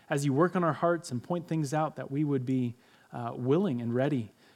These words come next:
to follow you wherever you lead, to, to give up what you're asking us to give up and to, uh, to change,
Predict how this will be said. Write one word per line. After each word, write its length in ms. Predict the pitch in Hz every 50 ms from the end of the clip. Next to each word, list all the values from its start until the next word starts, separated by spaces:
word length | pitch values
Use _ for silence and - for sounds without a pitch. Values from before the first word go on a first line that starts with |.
| _ -
to 120 | - 127
follow 340 | - - 185 185 - 151 139
you 220 | 127 120 113 110
wherever 280 | 110 120 - 127 131 143
you 200 | 139 135 131 120
lead, 360 | 117 120 123 123 120 110 104
to, 220 | - - 117 117
to 240 | - 131 120 - 131
give 240 | 120 131 160 147 135
up 220 | 131 165 175 -
what 100 | 135 127
you're 100 | 131 135
asking 320 | 135 139 131 - - 143 135
us 120 | 135 -
to 100 | - -
give 220 | 123 131 131 120 123
up 240 | 131 135 123 -
and 100 | 117 107
to, 240 | - - 123 113 113 - _ _ _ - - _ _ -
uh, 160 | 127 120 113
to 120 | - - 127
change, 640 | - - 127 131 175 202 160 117 - - - -